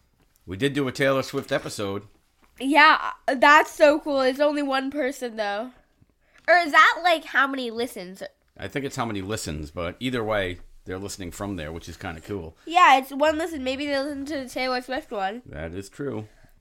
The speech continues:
Speaker 1: And what else do we got? What other places do we have?
Speaker 2: We've got Decorah,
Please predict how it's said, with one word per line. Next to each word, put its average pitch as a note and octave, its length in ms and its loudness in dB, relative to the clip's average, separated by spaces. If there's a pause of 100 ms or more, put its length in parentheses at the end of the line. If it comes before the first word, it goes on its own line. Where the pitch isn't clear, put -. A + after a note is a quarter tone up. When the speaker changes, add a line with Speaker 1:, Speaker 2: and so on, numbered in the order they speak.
(500)
Speaker 1:
And G2+ 100 -8
what A#2+ 100 -4
else C#3 160 0
do C3+ 80 -4
we A2 80 -4
got? F#2+ 340 -4 (100)
What G#2 160 -10
other A2 160 -4
places G2 400 -8
do F2 80 -14
we F2 80 -8
have? E2+ 300 -8 (100)
Speaker 2:
We've D#4 200 0
got C#4+ 380 4 (880)
Decorah, D#4 840 4